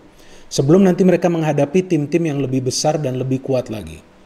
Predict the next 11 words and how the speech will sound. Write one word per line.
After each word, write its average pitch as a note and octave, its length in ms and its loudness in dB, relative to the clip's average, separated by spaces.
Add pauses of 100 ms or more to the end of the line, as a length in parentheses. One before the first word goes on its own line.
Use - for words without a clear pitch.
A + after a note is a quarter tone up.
(640)
Dan E3 160 4
yang F3 160 4
menarik G3 640 2
bahwa D#3 320 4
dalam D#3 240 2
tujuh G3+ 260 -2
pertandingan D#3+ 540 -2
terakhir, C#3 640 -2 (720)
selama E3 800 0
atau C#3+ 160 -4
sejauh D3 720 2